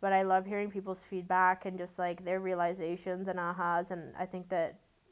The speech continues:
that just creates more human connection, you know? Me being raw and real is, like, gonna evoke that in you, and that's how we're gonna be connected energetically. And I've said this in previous episodes too, but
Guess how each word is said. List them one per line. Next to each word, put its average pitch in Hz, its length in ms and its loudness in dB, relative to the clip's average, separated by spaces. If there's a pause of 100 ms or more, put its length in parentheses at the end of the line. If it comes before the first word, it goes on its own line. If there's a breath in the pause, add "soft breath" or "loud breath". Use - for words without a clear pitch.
(540)
that 185 220 2
just 190 180 -8
creates - 300 -6
more 180 100 -6
human 175 240 -10
connection, 170 520 -12
you 156 80 -10
know? 156 180 -6
Me 196 220 -4
being 185 280 -2
raw 175 220 4
and 175 160 -4
real 180 240 4
is, 196 160 -2
like, 160 160 0
gonna 175 320 -4
evoke 185 360 -4
that 175 180 0
in 170 160 -4
you, 170 220 -2
and 170 120 -4
that's 151 160 -2
how 185 140 0
we're 180 120 -2
gonna 180 140 -6
be 160 120 -8
connected 180 440 -6
energetically. 180 720 -4 (420 loud breath)
And 233 100 4
I've 233 160 4
said 233 140 6
this 359 160 2
in 440 120 0
previous 233 380 0
episodes 208 500 -2
too, 320 240 2
but 202 260 2